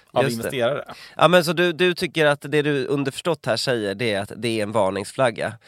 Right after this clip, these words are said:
Speaker 2: Men man kan ju också säga, man kan tänka tvärtom, att ibland är det ju en varningsflagga tvärtom, för de här investerarna springer i flock på bara hypade saker och att det här kanske är ett, ett guldkorn som liksom de inte fattar eller för att de inte investerar i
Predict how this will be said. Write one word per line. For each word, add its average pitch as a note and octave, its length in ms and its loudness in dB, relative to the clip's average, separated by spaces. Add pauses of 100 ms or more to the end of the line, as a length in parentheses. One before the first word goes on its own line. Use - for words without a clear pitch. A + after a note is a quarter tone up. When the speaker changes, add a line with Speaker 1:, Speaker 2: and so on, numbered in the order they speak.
(240)
Speaker 2:
Men B2 220 -2
man C#3 140 2
kan D#3+ 120 2
ju D#3 60 4
också D#3+ 200 0
säga, C3 360 4
man B2+ 260 -4
kan D#3+ 200 0
tänka A#2+ 260 -4
tvärtom, G#2 500 -4
att G#2 120 -8
ibland C3 380 2
är G#2+ 40 -2
det G#2 60 -2
ju G#2 60 -2
en G#2 60 -6
varningsflagga F#2+ 520 -6
tvärtom, G2+ 460 -4
för G2+ 80 -8
de G#2+ 100 -6
här A2+ 100 -4
investerarna G#2 460 -6
springer G2+ 300 -8
i F#2 80 -8
flock - 340 -8
på G#2+ 80 -8
bara G2 140 -4
hypade G#2 460 -2
saker B2+ 400 2
och F#2+ 60 0
att - 80 -8
det A2 60 -6
här A2 60 -4
kanske G2+ 280 -6
är F2+ 60 -2
ett, - 80 -8
ett F#2 160 -10
guldkorn G#2+ 640 -4
som F#2+ 160 -8
liksom F#2 260 -10
de F#2+ 180 -6
inte F#2+ 180 -10
fattar A#2+ 520 -4
eller G#2 180 -4
för G2+ 120 -6
att G2 60 -10
de G#2+ 140 -6
inte G#2 160 -8
investerar G2 340 -6
i F#2 260 -10